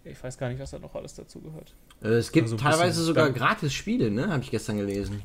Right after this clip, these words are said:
Speaker 1: Genau. Ähm, es gibt diese, es gibt so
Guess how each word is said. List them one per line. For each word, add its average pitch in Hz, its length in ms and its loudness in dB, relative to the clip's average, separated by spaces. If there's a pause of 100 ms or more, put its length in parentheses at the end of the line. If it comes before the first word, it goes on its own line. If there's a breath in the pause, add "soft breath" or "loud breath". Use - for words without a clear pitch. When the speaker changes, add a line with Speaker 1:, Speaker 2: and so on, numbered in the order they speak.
(140)
Speaker 1:
Genau. 147 380 6 (180)
Ähm, 139 240 6
es 143 160 -6
gibt - 200 -6
diese, 135 380 0 (120)
es - 100 -12
gibt - 160 -14
so 131 100 -4